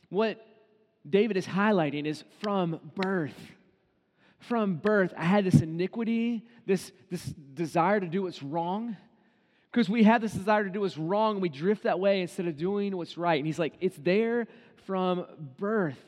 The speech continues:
When my mother conceived me, now there's that, that sin, that iniquity in my heart." And if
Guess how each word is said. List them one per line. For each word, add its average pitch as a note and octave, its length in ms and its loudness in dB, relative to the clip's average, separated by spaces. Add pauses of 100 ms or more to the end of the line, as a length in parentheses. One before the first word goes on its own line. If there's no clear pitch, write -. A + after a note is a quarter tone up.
(340)
When A#3 180 2
my A3+ 140 4
mother A#3 280 4
conceived A3+ 840 -2
me, F3 260 2
now F3 220 4
there's G3+ 180 -2
that, F#3 220 2 (240)
that F3+ 160 -2
sin, G3 480 -2
that F3 140 4
iniquity F#3 840 2
in G3 200 0
my D#3+ 340 0 (240)
heart." E3+ 720 -10 (1300)
And E3 80 -2
if E3 100 -4